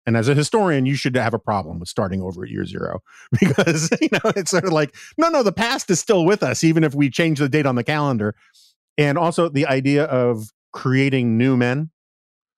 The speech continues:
right? Whether it's the Soviets or it was the French, this idea that, he, you know, Irving Kristol has this wonderful essay from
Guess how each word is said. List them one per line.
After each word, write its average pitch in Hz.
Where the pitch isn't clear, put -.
right? 117
Whether 117
it's 107
the 110
Soviets 127
or 104
it 107
was 104
the 107
French, 120
this -
idea 117
that, 107
he, -
you 127
know, 117
Irving 160
Kristol 147
has 117
this 113
wonderful 123
essay 113
from 101